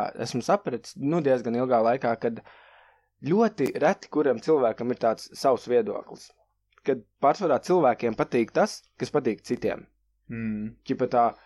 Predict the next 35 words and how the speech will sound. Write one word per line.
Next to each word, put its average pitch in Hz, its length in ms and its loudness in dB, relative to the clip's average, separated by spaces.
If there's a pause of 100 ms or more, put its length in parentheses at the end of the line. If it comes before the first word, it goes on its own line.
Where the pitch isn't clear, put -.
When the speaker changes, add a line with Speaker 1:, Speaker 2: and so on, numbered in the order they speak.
(240)
Speaker 1:
tev 147 180 4
tur 139 100 -2
draugi 131 360 2
saka, 143 260 -4
"O, 147 160 2
skaties, 135 420 0
es, 120 100 -4 (220)
es 123 120 -10
skatos 131 300 2
šito, 190 280 0
šitais 120 300 0
baigi 120 260 2
labais", 117 360 0
tu 113 100 -8
tā, 113 220 2
"Ok, - 160 -6 (140)
šitais 107 340 -8
ir - 60 -8
labais." 104 380 -6 (640)
Jo 120 400 4 (200)
es 120 140 -2
varu, 131 160 -2
nu, 156 200 -2
tā, - 280 -6
vairāk 135 480 2
to 131 80 2
uz 120 140 2
mūziķiem, 170 520 -2
uz 127 80 -4
mūziku 185 400 0
attiecinot, 185 500 -2 (380)
Latvijā 127 300 0
ir 113 60 0
ļoti 127 300 0
daudz 120 300 2